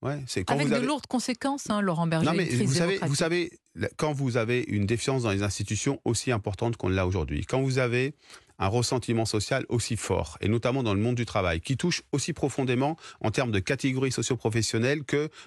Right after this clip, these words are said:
Speaker 1: de territoire, eh bien, vous avez le terreau pour, euh, avoir des votes, euh, qui, des votes populistes, des votes, euh, euh, dirigés notamment vers l'extrême droite et qui sont,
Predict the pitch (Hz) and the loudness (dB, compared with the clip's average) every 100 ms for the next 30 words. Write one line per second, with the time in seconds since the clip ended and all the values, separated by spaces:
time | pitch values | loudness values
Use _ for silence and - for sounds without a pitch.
0 | - 107 135 120 107 107 92 - - - | -2 0 2 0 0 0 0 -4 -20 -6
1 | 92 92 120 - 107 98 95 107 95 - | -2 2 0 0 0 0 2 2 0 2
2 | 104 101 151 156 - 123 101 90 92 - | 0 2 0 -2 -2 0 0 -2 -4 -12
3 | - 82 104 101 85 80 107 117 92 82 | -4 0 2 0 0 2 0 0 0 0
4 | 80 87 87 80 85 85 92 90 - 80 | 0 -2 0 2 2 0 0 -2 0 0
5 | 95 120 95 85 85 87 87 85 76 73 | 0 0 -2 0 2 0 0 0 0 -2
6 | - - - 82 82 87 87 95 87 90 | -10 -6 0 0 2 2 2 2 2 2
7 | 92 90 85 80 82 85 - 101 90 - | 2 2 0 0 0 0 0 -2 -4 -2
8 | - | -2